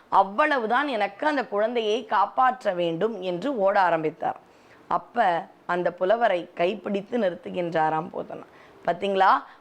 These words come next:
உங்க குழந்தைன்னு சொல்லும் பொழுது உங்களுடைய மானம், உங்களுக்கான ஆடை எதையும் நீங்கள் காணவில்லை.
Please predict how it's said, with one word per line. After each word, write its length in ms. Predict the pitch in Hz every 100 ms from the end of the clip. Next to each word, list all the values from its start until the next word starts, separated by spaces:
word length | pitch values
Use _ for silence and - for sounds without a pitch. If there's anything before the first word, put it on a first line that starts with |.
| _
உங்க 320 | 214 220 220
குழந்தைன்னு 540 | 185 185 220 247 277 339
சொல்லும் 340 | - 262 233
பொழுது 280 | 220 247 285
உங்களுடைய 580 | 220 180 175 175 175 175
மானம், 580 | 180 202 226 233 240 208
உங்களுக்கான 560 | 180 175 175 175 175
ஆடை 580 | 170 170 202 240 262 220
எதையும் 560 | 190 175 220 254 349 370
நீங்கள் 400 | 311 233 202 202
காணவில்லை. 640 | 185 196 233 202 170 156